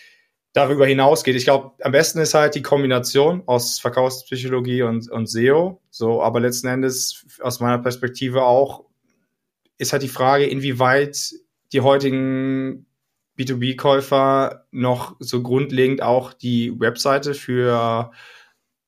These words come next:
inhaltlich wertvolle Informationen nutzen, so, oder ob die vielleicht auch mal vorzugsweise grundsätzlich auch auf, auf LinkedIn zum Beispiel gehen. Das ist so ein bisschen, was ich auch in dem Zuge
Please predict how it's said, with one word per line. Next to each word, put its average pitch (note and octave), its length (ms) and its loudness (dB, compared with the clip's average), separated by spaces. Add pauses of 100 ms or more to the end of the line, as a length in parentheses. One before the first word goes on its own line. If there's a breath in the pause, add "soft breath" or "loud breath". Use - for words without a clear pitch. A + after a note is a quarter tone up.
(140)
inhaltlich C3+ 880 0
wertvolle B2 760 4
Informationen A#2+ 760 -2
nutzen, G3+ 680 -6
so, A2+ 380 -4 (480 loud breath)
oder C#3 340 4
ob C#3 140 0
die C#3 100 -8
vielleicht C3+ 300 0
auch B2+ 160 2
mal B2+ 160 0
vorzugsweise B2+ 1300 2
grundsätzlich B2 500 0
auch A#2+ 160 2
auf, A#2+ 340 -2
auf A#2 160 -6
LinkedIn B2 300 -2
zum G#2+ 160 -10
Beispiel G#2 240 -6
gehen. A2 160 -4
Das B2 200 -2
ist B2 60 -8
so C3 60 -2
ein C3 80 -2
bisschen, C3 220 -4
was B2+ 160 0
ich B2 120 -4
auch B2+ 200 2
in B2+ 160 -4
dem C3 180 -2
Zuge C3 720 2